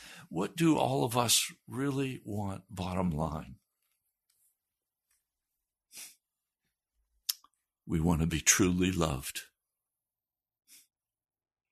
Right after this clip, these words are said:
And it is only in Jesus Christ and the glorious work of the Spirit that we can enter truly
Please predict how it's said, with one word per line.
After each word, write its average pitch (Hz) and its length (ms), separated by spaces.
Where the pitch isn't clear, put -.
And 87 180
it 85 160
is 85 160
only 110 440
in 85 140
Jesus 104 440
Christ 107 520
and 90 140
the 92 100
glorious 117 1000
work 110 400
of 117 140
the 110 100
Spirit 92 580
that 87 140
we 110 140
can 90 320
enter 113 340
truly 123 800